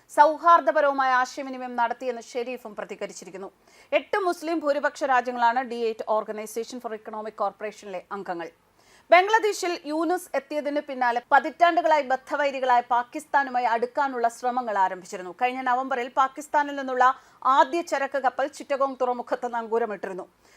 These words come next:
രണ്ടുപേരും തമ്മിലുള്ള ബന്ധത്തിന്റെ ആദ്യ സൂചനയായിരുന്നു ഇത്. ഓഗസ്റ്റിൽ വിദ്യാർത്ഥി പ്രക്ഷോഭത്തിന്റെ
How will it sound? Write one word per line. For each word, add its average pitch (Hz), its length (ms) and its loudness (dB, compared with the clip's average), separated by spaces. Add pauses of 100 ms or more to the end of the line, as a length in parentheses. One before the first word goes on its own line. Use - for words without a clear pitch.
(100)
രണ്ടുപേരും 370 460 2
തമ്മിലുള്ള 320 600 4 (160)
ബന്ധത്തിന്റെ 294 600 0 (240)
ആദ്യ 294 220 2 (100)
സൂചനയായിരുന്നു 254 640 -4 (140)
ഇത്. 196 120 -2 (520)
ഓഗസ്റ്റിൽ 359 580 8
വിദ്യാർത്ഥി 320 420 2
പ്രക്ഷോഭത്തിന്റെ 302 520 -4